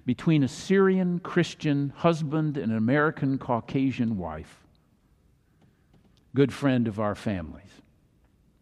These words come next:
If you've seen the movie Brooklyn, this is another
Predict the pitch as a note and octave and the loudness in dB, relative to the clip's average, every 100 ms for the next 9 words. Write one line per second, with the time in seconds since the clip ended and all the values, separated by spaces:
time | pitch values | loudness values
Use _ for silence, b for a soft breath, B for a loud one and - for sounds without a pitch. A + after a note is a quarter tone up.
0 | _ _ _ _ _ _ _ _ _ - | _ _ _ _ _ _ _ _ _ -10
1 | B2+ C#3 - G#3+ G#3 F#3+ F3+ D3 C#3+ E3 | -4 -2 0 4 4 6 4 4 4 6
2 | C#3 A2 - - B2 G2+ A2+ A#2+ - b | 4 4 2 2 0 0 -2 -4 -14 b
3 | b b b b C3+ C#3+ D#3+ B2 C3+ C#3 | b b b b -2 0 0 2 2 6
4 | C#3+ C#3 C3 B2 | 6 6 4 0